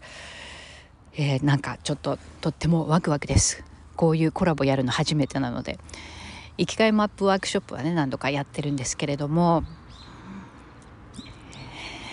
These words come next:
可視化をして自分の理想の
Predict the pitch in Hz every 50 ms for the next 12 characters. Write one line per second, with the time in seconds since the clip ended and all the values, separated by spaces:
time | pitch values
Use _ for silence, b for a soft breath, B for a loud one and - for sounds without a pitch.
0 | B B B B B B B B B - B B B B B B B B B B
1 | - - - - - - - - - - - - - - - 240 226 220 220 202
2 | - - - - - - 180 180 165 156 - 165 156 165 180 180 175 180 165 160
3 | - - - - 151 147 - - 160 160 160 156 151 147 143